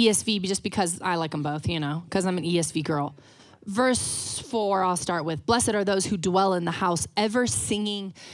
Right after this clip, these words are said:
your praise. Blessed are those whose strength is in you, in whose heart are the highways to Zion." That's a cool lyric. Someone should write a song.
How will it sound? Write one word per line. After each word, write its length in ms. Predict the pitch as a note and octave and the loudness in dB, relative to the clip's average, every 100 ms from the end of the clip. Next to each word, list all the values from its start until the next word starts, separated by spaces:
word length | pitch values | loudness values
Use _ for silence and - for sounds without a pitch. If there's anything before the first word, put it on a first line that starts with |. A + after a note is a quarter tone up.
| - | -10
your 140 | - F#3 | 2 4
praise. 480 | D#3 F3+ D#3+ D3+ D3 | 6 4 2 0 4
Blessed 400 | F#3+ A3+ A#3+ A3 | 4 4 4 2
are 100 | F#3+ | 2
those 280 | F#3+ F#3 | 2 2
whose 180 | - F3+ | 0 -2
strength 420 | - - G#3 G#3 | -4 -2 -2 0
is 160 | G3 F3 | 0 2
in 160 | F#3 F#3 | 0 0
you, 220 | E3+ D#3 | -2 -2
in 180 | G#3 G3 | -2 0
whose 280 | F#3 G#3 F3 | 0 0 -2
heart 560 | - - A3 D4+ E4+ - | -2 0 2 0 -2 -2
are 120 | F#3 | -2
the 80 | E3 | -2
highways 960 | D3+ - G3 A3 A3 A3 A3 A3+ G#3 - - _ _ | -6 -8 -6 -4 -4 -4 -4 -4 -6 -10 -16 _ _
to 160 | - E3+ | -10 -8
Zion." 560 | C#3 D#3 D3+ C3+ C#3 D3+ _ | -4 -4 -4 -6 -8 -12 _
That's 300 | E3+ F#3 A3 | -2 -2 0
a 60 | G#3+ | 0
cool 200 | - F3 | 2 2
lyric. 400 | D3+ C3+ C3+ - | 2 -2 -4 -6
Someone 420 | - - E3 E3 | -4 -2 0 2
should 180 | D#3 D#3+ | 2 2
write 160 | D#3 D#3 | 2 2
a 60 | |
song. 420 | D#3+ C#3 C3 - | 0 0 -4 -8